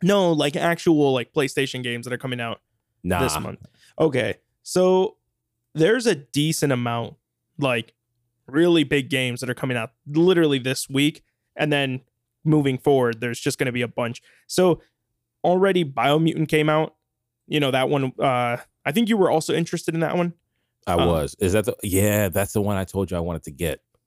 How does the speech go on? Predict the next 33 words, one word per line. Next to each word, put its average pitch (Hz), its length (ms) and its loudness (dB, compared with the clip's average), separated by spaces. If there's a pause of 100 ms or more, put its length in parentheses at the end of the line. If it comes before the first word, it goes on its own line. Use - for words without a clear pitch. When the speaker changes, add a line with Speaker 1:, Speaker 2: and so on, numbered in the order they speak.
(200)
Speaker 1:
Yeah, 156 320 2
I'm 196 180 0
debating 196 420 2
on 165 120 2
getting 160 280 2
it 160 120 2
as 135 100 -6
well. 139 260 0
I - 80 -2
wonder 233 200 2
if 208 60 -2
there's 143 180 -2
multiplayer. 139 760 -2
If 147 80 -6
there's 208 160 4
multiplayer, 156 560 0
then, 123 280 -6 (100)
dude, 143 160 2
I 127 100 0
would 127 160 -4
totally 139 300 2
be 123 120 -6
down 120 220 -4
to 117 60 -10
go, 120 140 -6 (160)
grab 120 280 -2
it 117 160 -6 (220)
because 135 240 -4
then 131 100 0
we 123 80 -2
could 135 120 -4
both 123 200 -4
play. 123 220 -2